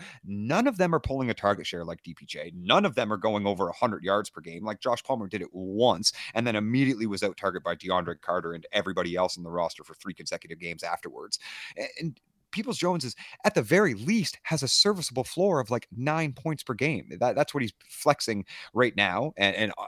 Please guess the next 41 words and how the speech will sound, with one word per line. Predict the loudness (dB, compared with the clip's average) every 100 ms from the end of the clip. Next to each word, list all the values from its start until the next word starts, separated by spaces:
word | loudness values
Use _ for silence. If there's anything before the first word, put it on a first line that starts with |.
| -2
actually, | -2 2 4
I | 6
haven't | 4
checked. | 4 0 0 6
Obviously, | 8 8 2 0
that's | 0 0
gonna | -4 -4
increase | -4 -4 -2 -2
after | 0 0 -2
the | -2 -2 -4
week | -6 -2 -2
thirteen | -2 -4 -4 -4
matchups. | -6 -6 -4
I | 0
haven't | 2 2
updated | -2 -4 -6 -6
my | -10
spreadsheets. | 0 0 0 -6 -6 -10 -12 -6
But | 0 2
yeah, | 4
like, | 2 0
he's | 0 2
a | 2
serviceable | 4 4 4 0 2
floor | 2 0 6 8 8
play | 6 2 2 2 -4 -18 -8
with | 2 2 2 -10 _ _ _
upside | 2 4 4 6 6
that | 2
is | 0 -2
not | 4 6 6 2
being | -4 -2 0 -2
valued | 2 4 4 2 0
in | -2
the | -4
same | -2 0 0 -2
tier | -6 -2 -2
of | -4
players | -4 0 0 -2
around | 0 2 2 -2
him. | -10 -18